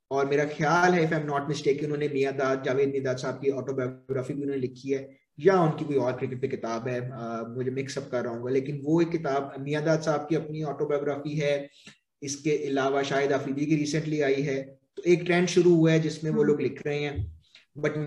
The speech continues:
Speaker 1: majority जो हमारे थे, दानियाल रसूल लिखते हैं ईएसपीएन पे, क्रिक इन्फो पे, अहमद नकवी लिखते रहे हैं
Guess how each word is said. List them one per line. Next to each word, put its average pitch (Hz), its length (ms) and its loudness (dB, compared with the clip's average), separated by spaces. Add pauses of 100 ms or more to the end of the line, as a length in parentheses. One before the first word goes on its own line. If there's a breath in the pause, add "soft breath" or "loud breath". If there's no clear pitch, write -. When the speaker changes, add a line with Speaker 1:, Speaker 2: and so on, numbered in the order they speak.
(120)
Speaker 1:
majority 147 440 4
जो 180 100 6
हमारे 151 340 4
थे, 156 80 2
दानियाल 139 440 0
रसूल 151 280 0
लिखते 156 300 0
हैं 147 200 0
ईएसपीएन 143 520 -2
पे, 143 280 6
क्रिक - 440 -2
इन्फो 139 260 -2
पे, 143 120 0
अहमद 143 280 -2
नकवी 156 260 2
लिखते 151 300 0
रहे 143 160 0
हैं 139 340 -4